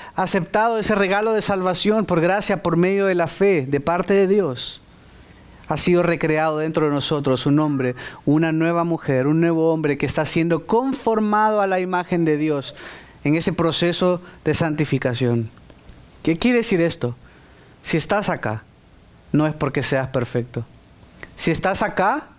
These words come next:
a menudo la gente piensa esto, es que aquí vienen solo los buenos, acá vienen solo los perfectos, acá vienen solo aquellos que no tienen ninguna necesidad, o más bien, hoy me porté excelente, esta semana fui súper bueno con mi esposa,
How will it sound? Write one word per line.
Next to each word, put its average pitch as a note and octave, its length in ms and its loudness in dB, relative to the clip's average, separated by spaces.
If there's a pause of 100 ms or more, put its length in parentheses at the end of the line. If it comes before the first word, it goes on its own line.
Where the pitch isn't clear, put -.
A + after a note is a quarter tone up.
(440)
a D#3+ 60 -2
menudo G3+ 300 4
la G3+ 100 2
gente G3+ 300 -2
piensa F#3+ 360 0
esto, G3 300 -4 (360)
es E3 100 -2
que F3+ 80 0
aquí F#3 180 0
vienen F#3 260 0
solo E3 300 0
los C#3 220 -2
buenos, C3+ 560 -2 (420)
acá F3 240 0
vienen G#3 240 0
solo G3 220 2
los F#3+ 100 0
perfectos, E3 800 -4 (320)
acá G3 240 0
vienen G#3+ 300 0
solo G3+ 420 0 (140)
aquellos G3 340 0
que F#3+ 140 -2
no F#3 120 -2
tienen F#3+ 260 0
ninguna F3 280 2
necesidad, E3+ 640 0 (100)
o A3 100 2
más A#3 200 0
bien, C4 200 2
hoy A#3 140 2
me A#3 140 4
porté G3+ 320 0
excelente, F3+ 480 0
esta F3 160 -2
semana F3 340 0
fui D3+ 160 0
súper D#3+ 420 0
bueno C#3+ 300 2
con B2+ 100 0
mi B2 100 4
esposa, A#2+ 480 -4